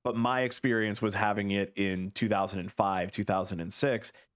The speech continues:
when I was at the Taste of Chaos show, when I was at the Black Parade tour.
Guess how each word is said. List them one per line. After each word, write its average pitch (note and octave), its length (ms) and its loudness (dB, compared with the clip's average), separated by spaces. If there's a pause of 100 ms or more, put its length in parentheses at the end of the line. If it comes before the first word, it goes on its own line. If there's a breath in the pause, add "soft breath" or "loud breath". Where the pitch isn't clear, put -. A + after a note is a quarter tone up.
when G#2 120 2
I F#2+ 100 0
was F#2+ 140 -2
at G2 440 2
the G2+ 80 -4
Taste F#2+ 260 -2
of F#2+ 60 -8
Chaos A#2+ 280 2
show, A2 260 2
when G2 120 0
I F#2+ 80 0
was G2 120 -2
at G2+ 60 -6
the G2+ 60 -8
Black F#2 280 -2
Parade G#2 360 0
tour. G2 400 0